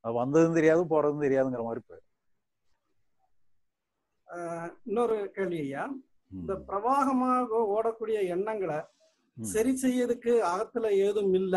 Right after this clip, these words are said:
Speaker 2: அல்லது, ஆஹ், சொல்லற சும்மா இரு அப்படிங்கிற உபதேசம் எல்லாமே வந்து,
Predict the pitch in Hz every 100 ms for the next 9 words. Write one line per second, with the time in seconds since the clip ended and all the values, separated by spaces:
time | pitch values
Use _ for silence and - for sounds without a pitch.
0 | 175 - _ _ _ _ 165 185 180 170
1 | 190 220 _ _ _ - 190 190 185 185
2 | 185 240 247 247 233 226 226 220 208 190
3 | 180 180 - - 180 - 240 233 233 190
4 | 196 240 247 233 220 190 170 196 160 156
5 | 147 147 165